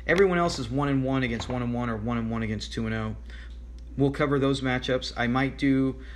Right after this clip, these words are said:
uh, maybe two tomorrow and then two on Friday night, so we all have something to listen to, spread it out. I hope you guys enjoy the show. Uh, I'll try to have more topics. There's plenty of topics. Like I said, I'm gonna talk about contracts next time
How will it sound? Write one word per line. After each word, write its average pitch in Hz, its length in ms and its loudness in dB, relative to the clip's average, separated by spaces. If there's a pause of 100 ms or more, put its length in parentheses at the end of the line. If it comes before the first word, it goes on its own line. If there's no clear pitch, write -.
(140)
uh, 113 140 0
maybe 123 240 0
two 165 200 -4
tomorrow 139 600 2
and 117 160 0
then 110 260 -2 (640)
two 147 280 2
on 117 220 -2
Friday 147 340 2
night, 139 380 0
so - 140 -6
we 113 140 -2
all 113 120 0
have 113 100 -2
something 123 200 -4
to 117 60 -4
listen 117 280 -4
to, 120 180 -2
spread 113 320 -2
it 104 60 -4
out. 107 340 -4 (920)
I 127 80 0
hope 143 180 2
you 151 60 -4
guys 139 220 4
enjoy 127 260 2
the 117 80 -2
show. 165 460 2 (680)
Uh, 113 300 0
I'll 123 140 2
try 147 200 2
to 143 80 4
have 131 120 2
more 131 140 2
topics. 139 640 0
There's 135 260 0
plenty 160 240 0
of 139 40 -4
topics. 143 340 2
Like 123 100 0
I 123 60 0
said, 120 220 0
I'm 120 60 0
gonna 120 120 -2
talk 120 240 0
about 110 220 -4
contracts 139 560 -2
next 131 200 -4
time 123 340 -2